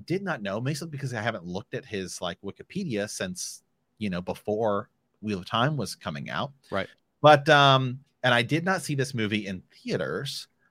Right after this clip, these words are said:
Speaker 1: but I want, I was waiting for it to streaming service because I very much enjoyed the video games. I mean,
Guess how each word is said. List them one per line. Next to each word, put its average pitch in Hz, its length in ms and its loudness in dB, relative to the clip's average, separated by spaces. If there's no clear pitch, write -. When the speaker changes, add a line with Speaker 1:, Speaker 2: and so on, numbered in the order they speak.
Speaker 1:
but 120 160 8
I 110 140 10
want, 127 280 4
I 123 60 8
was 117 160 2
waiting 139 320 2
for 127 80 -2
it 113 80 -2
to 107 140 -4
streaming 160 340 -4
service 92 400 -4
because 95 580 -6
I 90 300 -2
very 139 320 0
much 87 300 -2
enjoyed 98 420 -4
the 95 120 -10
video 104 360 -2
games. 85 440 -10
I 98 60 -2
mean, 95 220 -6